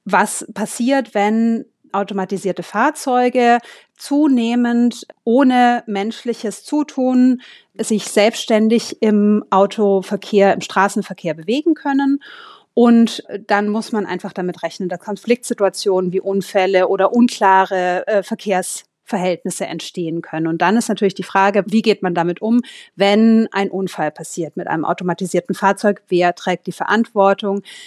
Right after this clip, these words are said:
Im Recht geht es dann auch um die Frage der Schuld. Da stellt sich zum Beispiel ganz konkret die Frage, ist es die Person, ist es der Fahrzeughalter, die Fahrzeughalterin,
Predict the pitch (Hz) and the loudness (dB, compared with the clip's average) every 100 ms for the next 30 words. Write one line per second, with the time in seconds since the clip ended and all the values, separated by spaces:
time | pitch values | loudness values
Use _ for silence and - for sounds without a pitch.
0 | - 202 180 185 - 196 190 - 170 160 | -6 -2 -2 -4 -4 -6 -4 -6 -6 -6
1 | - 196 175 - 175 170 165 165 - 254 | -8 -8 -8 -4 -4 -2 -4 -6 -2 0
2 | 277 294 - - - _ _ - 190 240 | 0 -2 -8 -20 -20 _ _ 0 2 0
3 | - 202 202 - 208 190 208 185 175 208 | -2 -4 -6 -12 -10 -8 -8 -8 -8 -10
4 | 190 190 190 180 190 190 202 214 214 202 | -8 -6 -6 -2 2 2 2 0 0 -4
5 | 190 - 180 160 156 214 254 214 170 - | -8 -14 -12 -12 -6 0 0 0 -6 -8
6 | 156 226 262 - 214 214 - 202 196 220 | -6 0 -2 0 -4 -4 -4 -2 0 0
7 | 196 185 214 220 214 - 185 185 202 190 | -2 -2 -2 -2 -4 -4 -4 -4 -6 -4
8 | 190 | -6